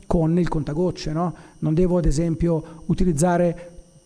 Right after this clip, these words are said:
tutte le argomentazioni che ho a mia disposizione in autotutela, che poi non ho più argomentazioni, elementi di novità successivamente. Quindi noi stiamo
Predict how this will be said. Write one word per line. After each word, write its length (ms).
tutte 280
le 80
argomentazioni 760
che 100
ho 40
a 20
mia 100
disposizione 560
in 80
autotutela, 640
che 100
poi 120
non 100
ho 40
più 120
argomentazioni, 640
elementi 360
di 60
novità 280
successivamente. 600
Quindi 220
noi 260
stiamo 580